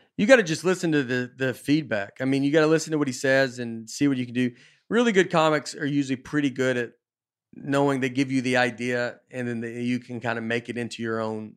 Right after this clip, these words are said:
how you know how you say it. But you gotta know when to be comfortable to say something. Uh, like when you said, we talked about the horse earlier, when you say, "That's the healthiest horse," and I can say that line, that's just one tiny line. That's what I can say. If I would, I couldn't have taken his whole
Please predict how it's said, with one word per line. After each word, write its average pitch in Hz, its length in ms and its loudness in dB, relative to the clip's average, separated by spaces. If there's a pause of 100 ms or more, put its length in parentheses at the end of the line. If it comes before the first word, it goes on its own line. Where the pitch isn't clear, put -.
how 120 180 -6
you 123 200 -2
know 120 120 0
how 113 80 -2
you 113 140 -4
say 117 200 -6
it. 110 100 -12 (360)
But 151 80 6
you 165 80 4
gotta 208 300 8 (100)
know 170 300 8
when 156 200 4
to 156 40 0
be 135 120 -2
comfortable 117 720 -4 (160)
to 123 120 -2
say 107 320 -4
something. - 460 -16 (500)
Uh, 120 440 4 (300)
like 127 160 2
when 147 200 2
you 165 160 4
said, 147 360 4
we 147 80 0
talked 151 140 2
about 143 80 2
the 120 120 -2
horse 147 260 2
earlier, 120 300 0
when 120 120 -4
you 131 100 0
say, 120 600 0 (720)
"That's 131 240 -2
the 131 60 -2
healthiest 123 320 0
horse," 123 180 0
and 113 100 -2
I 120 60 2
can 113 140 -12
say 123 260 0
that 117 240 0
line, 101 300 -8 (440)
that's 180 240 2
just 196 180 -2
one 143 340 4
tiny 139 380 0
line. 113 460 -4 (340)
That's 151 240 6
what 156 80 4
I 143 60 6
can 127 60 -4
say. 127 220 -4
If 131 120 -2
I 175 100 8
would, 175 140 2
I 160 100 4
couldn't 190 220 4
have 143 100 0
taken 147 300 0
his 127 220 -4
whole 131 540 2